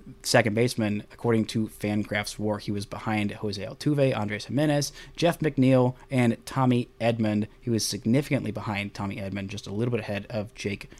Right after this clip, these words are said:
Cronenworth. He had a four point two war season, Cronenworth behind him at, uh, four point one, and Edman at five point six, because they significantly like Edman's defense better than Semien. I don't know that I necessarily agree that it's that much better,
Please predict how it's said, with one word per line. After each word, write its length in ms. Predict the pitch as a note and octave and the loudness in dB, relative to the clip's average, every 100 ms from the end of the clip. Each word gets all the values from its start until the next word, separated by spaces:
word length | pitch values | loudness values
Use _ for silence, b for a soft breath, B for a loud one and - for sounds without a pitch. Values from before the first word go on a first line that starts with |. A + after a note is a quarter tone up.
| B | B
Cronenworth. 400 | - A#2 G2+ G2 G#2+ | -2 0 0 -2 -6
He 60 | |
had 100 | G2+ | -6
a 60 | G#2 | -6
four 240 | - A2+ | -4 -4
point 260 | - G#2 - | -2 -4 -2
two 360 | F3 E3+ D#3 - - | 2 2 0 -6 -2
war 160 | C#3+ C3 | 0 2
season, 420 | C3 B2+ B2+ B2+ - - | 0 2 2 0 -6 0
Cronenworth 520 | B2 A#2+ A#2 A2+ - | 2 4 4 2 0
behind 240 | A2 A2 | 0 2
him 140 | G#2+ - - - - | 0 -4 -16 -20 -6
at, 240 | B2 G#2+ - | 0 0 0
uh, 140 | G2+ | -4
four 260 | G#2 - G#2 | -4 -6 -4
point 260 | - G2+ | -4 -6
one, 360 | A2 A2+ G#2+ G#2 B B A2 | 0 2 2 0 B B -6
and 160 | A2 | -4
Edman 340 | C3 C#3+ B2 G2 | 2 4 4 2
at 100 | - | -6
five 460 | - B2+ D3+ C#3+ | -4 0 2 0
point 240 | - C3 - | -2 -2 -2
six, 500 | - - G2+ - - | -8 -6 -6 -8 -8
because 300 | A2 A2 G2+ | -6 -4 0
they 140 | A2 | -2
significantly 1000 | - G#2+ B2+ D3+ E3+ G3 G#3+ F#3 C#3 B2 | -2 -8 -8 -8 -2 0 0 0 -2 -2
like 240 | A#2+ A#2 - B - | 0 -2 -4 B -2
Edman's 300 | A#2+ A#2 G#2+ | 2 2 0
defense 500 | G2+ G2 G2+ G2+ - B B | -4 -4 -4 -4 -6 B B
better 320 | A2 G#2+ G#2 | 4 4 4
than 380 | G2+ B2+ G#2 G2+ | 0 0 2 2
Semien. 440 | F2+ - G2+ G2 - - | 0 -2 -2 -4 -8 -4
I 120 | D#3+ | 6
don't 140 | F3 C#3 | 6 8
know 140 | C#3 | 6
that 120 | C3 | 6
I 100 | A2+ | 4
necessarily 480 | A2 A2 - G#2+ G#2 | 2 0 -2 -4 -4
agree 300 | A2 A2+ G#2 | -4 -2 -2
that 120 | G#2 | -2
it's 160 | G2+ - - - | -6 -10 -6 0
that 220 | A2 B2 | 2 2
much 240 | A2+ - | -2 -2
better, 340 | G#2+ A#2 A#2+ | 0 2 2